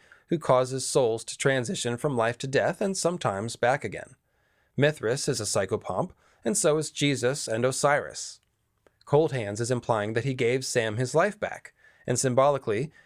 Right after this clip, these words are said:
coming up out of the well is indeed like coming back from the underworld,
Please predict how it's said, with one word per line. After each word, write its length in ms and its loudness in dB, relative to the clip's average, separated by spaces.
coming 300 2
up 180 2
out 200 2
of 100 0
the 80 2
well 300 0
is 160 -4
indeed 340 0
like 220 2
coming 300 0
back 240 0
from 180 0
the 120 2
underworld, 520 -2